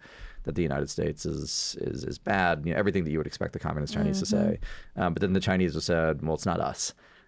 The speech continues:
Speaker 1: uh,
Speaker 2: Oh.
Speaker 1: either." And so, and so it's sort of this, this unproductive circle. But,
Speaker 2: Right.
Speaker 1: but you have to keep in mind that none of this was done in the vein of actual diplomatic policymaking. It's a hundred percent, uh, for domestic consumption
Speaker 2: Right.
Speaker 1: on, on amlo's part. And so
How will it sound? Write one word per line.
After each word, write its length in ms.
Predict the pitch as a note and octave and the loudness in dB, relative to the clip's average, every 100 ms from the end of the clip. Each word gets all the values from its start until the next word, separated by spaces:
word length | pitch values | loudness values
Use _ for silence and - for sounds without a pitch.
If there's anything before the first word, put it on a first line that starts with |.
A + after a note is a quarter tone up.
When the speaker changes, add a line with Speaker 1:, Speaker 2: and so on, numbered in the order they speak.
| - | -2
Speaker 1:
uh, 260 | F2 E2 - | 0 2 2
Speaker 2:
Oh. 60 | G#3 - | 2 0
Speaker 1:
either." 300 | - - - | 0 0 0
And 160 | F#2+ F2 | 0 2
so, 320 | G2+ F#2 F2 | 4 4 4
and 140 | F2+ | 2
so 160 | - F#2+ | 4 2
it's 100 | - | 4
sort 160 | A#2 | 4
of 80 | G2+ | 4
this, 320 | E2+ E2 - | 4 2 0
this 240 | - F#2 - | 0 -2 0
unproductive 540 | F#2+ F#2 F#2+ E2+ - | -2 2 0 0 -2
circle. 360 | - F#2 - D#2 | 0 0 0 0
But, 220 | E2 F2 | 0 0
Speaker 2:
Right. 360 | G#3 G#3 F#3+ F3 | 0 0 0 0
Speaker 1:
but 100 | G#2+ | 2
you 120 | G2+ | 2
have 200 | C3 B2 | 2 2
to 80 | A2+ | 0
keep 160 | G#2 | 0
in 60 | F2+ | 2
mind 320 | F2 E2+ E2 | 4 4 2
that 120 | D#2 | 2
none 220 | E2+ F#2 F#2+ | 2 4 4
of 80 | |
this 160 | F2 - | 2 0
was 160 | E2+ C#2+ | -4 -2
done 500 | E2+ E2 D#2 D2+ D2 - - - | 0 2 0 -2 -4 -10 -14 -2
in 100 | F2 | 0
the 40 | |
vein 220 | E2 E2 D#2 | 2 0 0
of 80 | - | -2
actual 640 | D#2 D#2+ - E2 D2+ D2+ | -2 -2 0 2 2 0
diplomatic 520 | D#2 D#2 F#2+ D#2+ D#2+ - | 0 -2 -2 -2 -2 -4
policymaking. 840 | - - - D#2+ - E2+ E2 - | -4 -2 -4 -4 -4 -4 -4 -4
It's 100 | - | -6
a 60 | - | -4
hundred 240 | G2+ F#2 | 0 0
percent, 600 | F#2 - E2 D#2 - - | 0 0 2 0 -2 -6
uh, 240 | - D#2+ D2+ | -2 0 0
for 160 | - | -2
domestic 340 | D2+ D2+ C#2+ - | -2 -2 -4 -4
consumption 760 | E2+ - A2+ - F#2+ E2+ E2 - | -4 0 0 2 2 2 0 0
Speaker 2:
Right. 240 | - F#2+ D2+ | 0 2 2
Speaker 1:
on, 220 | D2+ D2 - | 0 -2 -2
on 180 | D#2 D#2+ | -2 0
amlo's 240 | F2 D2 | 0 -2
part. 180 | E2+ D#2 | -2 -2
And 140 | - | -2
so 280 | E2+ D#2 | -2 0